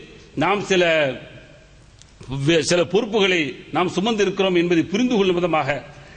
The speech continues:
இன்னும் நபிகள் நாயகம் ஸல்லல்லாஹு அலைஹி வஸல்லம் அவருடைய சுன்னத்தை நாம் எப்பொழுதுமே ஏற்று வாழ்கிறோம் என்ற அந்த கவனத்தை குறிப்பாக இந்த பத்து தினங்கள் அல்லது குர்பானி கொடுத்து முடிக்கின்ற வரை நாம் நம்முடைய கொள்கையாக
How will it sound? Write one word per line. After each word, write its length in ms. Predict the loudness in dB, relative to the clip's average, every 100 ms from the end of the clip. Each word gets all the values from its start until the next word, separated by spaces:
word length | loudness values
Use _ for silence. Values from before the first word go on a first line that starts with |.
| -4
இன்னும் 300 | -2 0 2
நபிகள் 280 | 0 0 0
நாயகம் 460 | 0 0 -2 -2 -2
ஸல்லல்லாஹு 360 | 0 0 2
அலைஹி 120 | 0
வஸல்லம் 160 | 0 0
அவருடைய 360 | 0 2 2 0
சுன்னத்தை 640 | 0 0 0 0 0 -4 -16 -8
நாம் 220 | -2 0 2
எப்பொழுதுமே 600 | 2 0 0 0 0 2
ஏற்று 320 | 0 -2 -2
வாழ்கிறோம் 460 | 0 2 0 2
என்ற 200 | 2 2
அந்த 140 | 0 0
கவனத்தை 540 | 0 0 0 0 0
குறிப்பாக 600 | -2 -2 0 0 2 0 -4 -8 -2
இந்த 260 | 0 0
பத்து 380 | 0 -2 0 -2
தினங்கள் 360 | 0 0 0 0
அல்லது 320 | 0 2 0
குர்பானி 500 | 0 2 2 0 0
கொடுத்து 380 | -2 0 0 0
முடிக்கின்ற 380 | 0 0 0
வரை 380 | 2 0 0 -4 -10 -20 -10
நாம் 480 | -4 0 0 -2 -6 -2
நம்முடைய 400 | 0 2 2 0 2
கொள்கையாக 800 | 0 2 2 2 0 0 -2